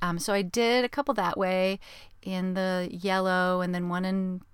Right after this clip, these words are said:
the gray, and then I crisscrossed it the other direction. So if those were vertical, then I did some horizontal ones. So they,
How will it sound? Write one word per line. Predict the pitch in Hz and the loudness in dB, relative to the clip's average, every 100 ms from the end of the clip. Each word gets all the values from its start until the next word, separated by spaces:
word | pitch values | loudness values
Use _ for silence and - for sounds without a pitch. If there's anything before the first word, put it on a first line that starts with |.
| - - - - - - | -20 -18 -16 -14 -16 -10
the | 208 | -6
gray, | 175 196 185 175 170 160 165 | -2 0 2 4 2 0 -2
and | 175 | -2
then | 170 170 | -2 -2
I | 165 | -2
crisscrossed | - 320 - 165 160 180 | -2 -4 -2 -2 -2 -6
it | - | -6
the | 170 | -6
other | 165 160 156 | -6 -6 -8
direction. | 156 - - - 131 | -8 -8 -8 -8 -6
So | - | -6
if | 147 | -6
those | 160 156 | -6 -6
were | 151 | -6
vertical, | - 151 156 160 | -6 -6 -6 -8
then | 156 147 | -6 -6
I | 147 | -6
did | 143 | -6
some | - 156 | -6 -6
horizontal | 165 147 - - | -6 -6 -6 -8
ones. | - 147 - | -6 -6 -8
So | - 190 | -10 -12
they, | - | -14